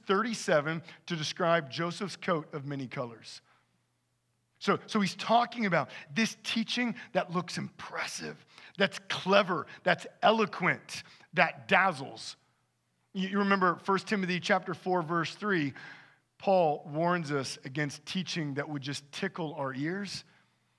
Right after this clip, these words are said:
So he's warning us, be careful about guys who will stand in front of you and just have an amazing rhetoric that just almost mesmerizes you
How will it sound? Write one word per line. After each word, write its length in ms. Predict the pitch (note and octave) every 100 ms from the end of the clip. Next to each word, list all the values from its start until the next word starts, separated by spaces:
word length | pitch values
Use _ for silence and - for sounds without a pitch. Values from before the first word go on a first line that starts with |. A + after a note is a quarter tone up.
| _ _ -
So 140 | G#3+
he's 140 | F#3+
warning 420 | D#3+ A3 A#3+ F3 C3
us, 160 | A#2 - - B2
be 200 | A3 B3 B3
careful 880 | - B3 D#4+ D4 - D#3+ E3+ A3 - - - _ _ _ _ _ _ _
about 320 | F3 A3 G#3+
guys 260 | F3 A#3 C#4
who 100 | G3+
will 40 |
stand 460 | E3+ - A#3 C4 B3+
in 100 | G#3+
front 260 | C#3+ A#3 A#3+
of 80 |
you 120 | G#3 G#3+
and 60 |
just 120 | F#3+
have 140 | A3+ G#3
an 40 |
amazing 1120 | G3 F#3 F#3+ F#3+ G3+ A#3 A3+ F#3+ F3+ E3 C3+ C#3
rhetoric 420 | E3+ E3 C#3+ B2+ - - -
that 100 | E3
just 160 | F3 E3+
almost 300 | G3+ F#3 - -
mesmerizes 1300 | E3+ F3+ F#3 G3+ F#3+ E3+ F3+ E3 D#3 C#3+ C#3 C#3 A#2+
you 180 | C#3+ C3